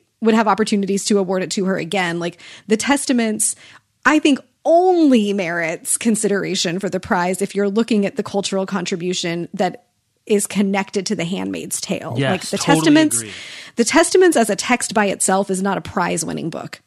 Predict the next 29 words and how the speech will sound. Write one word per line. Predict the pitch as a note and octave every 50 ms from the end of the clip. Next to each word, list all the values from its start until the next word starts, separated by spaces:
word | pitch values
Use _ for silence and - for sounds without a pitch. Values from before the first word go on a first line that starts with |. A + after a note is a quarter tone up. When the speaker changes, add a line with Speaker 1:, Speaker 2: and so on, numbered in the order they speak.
| - -
Speaker 1:
Just | A3+ A3 -
like | A#3 G#3+ F#3 F#3+ _ _ _ _ _ _ _ _ _ _ _ -
if | A3 F#3+ - A3 G#3+
you | A3+ A#3
put | A3+ - - C#4+ C4+
it | B3+ -
next | A3+ G#3 G#3+ - -
to | G#3 F3+
the | G3+
books | E3 F#3+ F3+ - -
that | G3+ F#3+
have | G3+ F3+
won | E3+ G3 F#3+ G3
the | F#3+ F#3+
major | F3+ F3 F3 F3 - F#3 F#3 F#3 F3+
literary | - F3+ F3+ F3+ E3+ E3+ E3 D#3+ E3+ F3+ F3+
awards | F3+ F3 F3 F#3 E3+ D#3+ E3+ D#3+ -
for | - F#3
the | F3+
last | F3+ F3 E3+ F3 - - F#3
bajillions | E3 G#3 F3+ D#3+ F3+ F#3+ F#3+ F#3+ F#3+ F#3+ F3+ E3
of | E3+ E3
years, | C#3 C3+ B2+ - - F3+ E3+ - - - - - - _ -
it's | A#3+ G#3 -
just | G#3+ B3+ - A#3
not | G#3 G3 - -
there. | F3 - - - - - - _ _ _ - - - - - - - - -
And | - G3+ F#3+ F#3 F#3 F#3 F#3 F3+ - - _ _ _ _ _ _ _ _ - G#3 F3 F3 - _ _ _ _ - -
to, | - - B3+ G#3 G3+ G3+ G3+